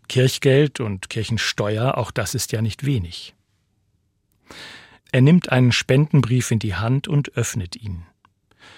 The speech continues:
Schön gestaltet, sogar ein kleines Geschenk ist drinnen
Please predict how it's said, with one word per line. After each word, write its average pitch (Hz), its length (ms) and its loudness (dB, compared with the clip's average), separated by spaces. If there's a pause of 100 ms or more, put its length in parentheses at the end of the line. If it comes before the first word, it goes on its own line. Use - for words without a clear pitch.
(160)
Schön 131 360 2
gestaltet, - 840 -2 (140)
sogar 123 320 2
ein 127 100 2
kleines 127 380 2
Geschenk 147 440 2
ist - 180 -2
drinnen 135 360 4